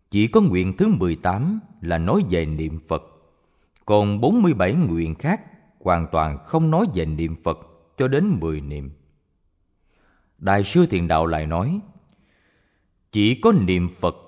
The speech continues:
ánh sáng nhiếp, nên biết bản nguyện mạnh vô cùng." Chỉ có chúng sanh xưng danh niệm Phật mới nhận được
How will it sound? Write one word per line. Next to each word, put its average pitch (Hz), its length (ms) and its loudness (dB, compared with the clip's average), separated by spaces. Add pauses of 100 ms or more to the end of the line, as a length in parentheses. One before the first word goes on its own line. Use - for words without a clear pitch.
(140)
ánh 123 240 0
sáng 165 380 2
nhiếp, 180 160 2 (600)
nên 156 440 4
biết 220 300 -4
bản 101 320 0
nguyện 80 380 -4 (240)
mạnh 85 460 -2
vô 151 280 2
cùng." 73 220 -10 (1500)
Chỉ 104 180 2
có 185 220 2
chúng 214 160 4
sanh 143 320 2
xưng 160 380 2
danh 151 280 2
niệm 85 200 -2
Phật 82 240 -4 (360)
mới 143 220 2
nhận 92 260 2
được 87 160 -2